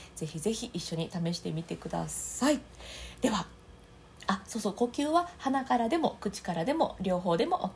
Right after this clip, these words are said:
ケーです。じゃあ、背筋を伸ばしていただきまして、えー、一度体の中に残っている空気を全部吐き出しましょう。吐き切る？はい。じゃあ、笑顔でゆっ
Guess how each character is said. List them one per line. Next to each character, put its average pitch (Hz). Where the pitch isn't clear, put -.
ケ 170
ー 165
で 311
す。 -
じ 165
ゃ -
あ、 -
背 180
筋 160
を 156
伸 156
ば 196
し -
て -
い 160
た 202
だ 269
き 269
ま 262
し -
て、 -
え 170
ー、 -
一 202
度 311
体 226
の 220
中 226
に 165
残 160
っ 156
て -
い 165
る 170
空 -
気 -
を 339
全 226
部 -
吐 208
き -
出 185
し -
ま 160
し -
ょ 330
う。 -
吐 -
き 185
切 190
る？ 165
は -
い。 -
じ 285
ゃ 302
あ、 -
笑 196
顔 170
で 277
ゆ 196
っ -